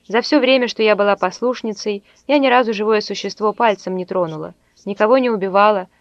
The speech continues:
ни единого таракана, ни комара. Я сейчас так живу, и все, кого я знаю, то же самое. Поэтому мне и не верится, что такое могло произойти.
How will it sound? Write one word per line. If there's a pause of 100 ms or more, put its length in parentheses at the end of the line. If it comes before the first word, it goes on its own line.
(100)
ни
единого
таракана,
ни
комара. (600)
Я
сейчас
так
живу, (480)
и
все,
кого
я
знаю,
то
же
самое. (480)
Поэтому
мне
и
не
верится,
что
такое
могло
произойти.